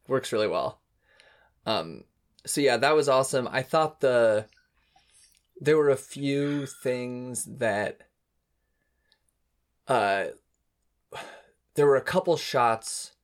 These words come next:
where people, and I know this is getting into, like, worm territory, but where the Fremens, like, uh, deployed the hooks that I felt like they did really, they added a lot of oomph knowing that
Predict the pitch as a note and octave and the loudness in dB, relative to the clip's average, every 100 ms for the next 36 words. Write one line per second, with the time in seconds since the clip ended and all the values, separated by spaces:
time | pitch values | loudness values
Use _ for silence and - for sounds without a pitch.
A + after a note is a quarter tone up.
0 | _ - B2+ A#2 - B2+ A#2 - A#2 A2+ | _ -2 0 0 -2 -8 -6 2 4 4
1 | A#2 A#2+ A#2 A#2+ A#2 A2 G2 G2+ G#2 A2 | 2 0 -2 -2 -2 0 0 -2 0 0
2 | G#2 A2+ G2 G#2+ G#2+ A2 A#2 G#2+ - A2 | 0 -4 -4 -2 -2 0 0 0 -2 -2
3 | G#2+ G#2+ G#2 - A2+ G#2 - - _ _ | -2 -8 -10 -8 -4 -4 -4 -12 _ _
4 | _ _ _ - G2+ E2 D2 C2 - _ | _ _ _ -4 0 0 0 -4 -8 _
5 | _ B2 - - G#2+ A2+ A2 G#2 - A2+ | _ -2 -2 0 2 2 0 -4 -2 0
6 | B2 - - - - _ _ A2+ G#2+ G#2 | 0 -2 -10 -10 -12 _ _ 0 2 2
7 | A#2 G#2+ A2+ - G#2+ G#2 G#2 G2+ - G#2 | 0 0 -2 -2 -2 2 2 2 -10 -14
8 | G#2 A2+ A#2 A2+ A2 G#2+ G2+ - _ _ | -6 0 2 2 0 -4 -8 -12 _ _
9 | _ A#2+ - - - - A2 B2 A#2 A2+ | _ 0 0 -6 -20 -4 0 2 4 4
10 | A2 - G#2+ A#2+ - - A#2 A2+ G#2 A2 | 2 -2 -6 -8 -12 -12 -2 0 2 0
11 | A2+ A#2 A2+ - F#2 | -2 -6 -6 -6 -6